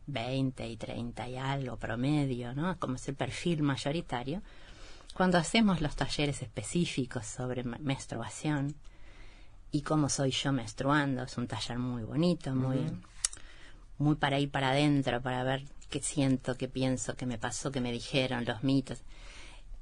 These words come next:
Speaker 1: Es muy interesante darnos cuenta de que a pesar de que estamos en el siglo veintiuno, las chicas siguen siendo educadas en el silencio,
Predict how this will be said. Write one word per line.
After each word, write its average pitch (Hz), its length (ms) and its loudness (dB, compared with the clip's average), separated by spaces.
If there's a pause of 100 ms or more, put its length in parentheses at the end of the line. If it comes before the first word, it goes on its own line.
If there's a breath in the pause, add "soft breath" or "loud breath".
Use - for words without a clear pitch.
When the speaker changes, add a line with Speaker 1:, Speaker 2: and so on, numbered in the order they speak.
(100)
Speaker 1:
Es 196 160 8
muy 185 200 8
interesante 160 880 2
darnos 147 320 4
cuenta 143 340 0
de 120 80 -4
que - 80 -4
a 113 80 -6
pesar 139 340 0
de 147 80 2
que 147 60 -2
estamos 160 340 0
en 165 100 4
el 156 40 4
siglo 156 300 2
veintiuno, 170 720 0
las 135 260 -2
chicas - 600 -2 (220)
siguen 151 400 0
siendo 151 340 2
educadas 139 600 -2 (380)
en 147 120 2
el 147 80 4
silencio, 131 580 -2